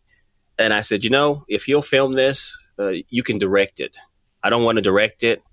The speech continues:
I said, "You've got experience in this kind of thing. You can direct it, and, and we'll get together and work on this story." And, uh, he pretty, he was, he's a, uh, original series fan too. And he got thinking about it, and he thought, "You know, that'd be pretty neat. Let, yeah, let's do it."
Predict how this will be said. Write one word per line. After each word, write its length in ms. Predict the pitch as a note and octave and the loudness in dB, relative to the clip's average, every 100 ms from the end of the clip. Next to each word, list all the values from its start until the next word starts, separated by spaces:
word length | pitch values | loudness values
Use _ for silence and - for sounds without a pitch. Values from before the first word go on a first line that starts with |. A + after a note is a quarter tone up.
| _ - _ | _ -20 _
I 40 | G#2 | -10
said, 180 | G2 F2+ | -6 -2
"You've 180 | G#2+ | 0
got 160 | A#2 A2 | 2 0
experience 600 | F2+ - G#2 G#2 A2 G#2+ | -2 -2 0 2 2 0
in 80 | A2+ | -2
this 180 | G#2+ G#2+ | -2 -2
kind 240 | - G#2+ | -2 -4
of 60 | G#2+ | -2
thing. 400 | G#2+ G#2+ G#2+ A2 _ _ _ _ - | 0 2 0 -2 _ _ _ _ -8
You 180 | G2+ | -6
can 160 | A2+ A2+ | -4 -4
direct 380 | G2+ G2+ G2+ G2+ | 0 0 0 0
it, 280 | G2+ G#2 - _ - | -2 -2 -10 _ -8
and, 200 | F#2 F2 | -6 -4
and 140 | F#2 | 0
we'll 120 | G2+ G#2 | 0 0
get 140 | G#2 | -2
together 260 | - G2+ F#2+ | 0 2 2
and 80 | |
work 180 | F#2 G2 | 0 0
on 120 | G2 F#2 | -2 -2
this 140 | F2 | -4
story." 500 | - F#2 F#2 F#2 F2 _ _ _ _ _ _ F#2+ | 0 0 2 0 -4 _ _ _ _ _ _ -2
And, 300 | G2+ G2 F#2+ | 0 2 2
uh, 220 | F#2+ F2+ | 2 2
he 160 | B2+ | 0
pretty, 240 | D#3+ F3 A#2 | 0 -2 2
he 100 | D3 | 2
was, 100 | F3+ - | 2 0
he's 260 | D#3 G3 | -2 0
a, 300 | D3 A#2 F#2+ F#2+ | 2 4 4 4
uh, 20 | |
original 340 | G2 A#2 A#2 G#2+ | 2 0 0 -2
series 340 | A#2+ A2 G2 | 0 0 0
fan 380 | - G2 F#2 F2+ | 0 2 2 0
too. 360 | - F2 C#2+ - _ _ _ _ - | -2 -2 -2 -10 _ _ _ _ -4
And 260 | F#2+ F#2 | 0 0
he 120 | G2+ A2 | -2 0
got 180 | A#2 - | -2 -2
thinking 360 | - A2 G#2 | -4 -2 -2
about 260 | F2+ F#2+ G2 | 0 0 0
it, 40 | |
and 80 | F#2+ | -4
he 60 | G2+ | -6
thought, 280 | - F#2+ F#2+ | -4 -4 -4
"You 80 | |
know, 100 | B2 | -6
that'd 140 | C3 B2+ | -4 -4
be 120 | G#2 | -4
pretty 260 | - A2 G2 | -4 -6 -4
neat. 320 | F#2+ E2 - | -2 -4 -4
Let, 200 | F2 - | -8 -4
yeah, 120 | F#2+ | -2
let's 240 | G2+ B2 - | -2 -2 -2
do 240 | A#2 G2+ | 0 0
it." 140 | D2 | -2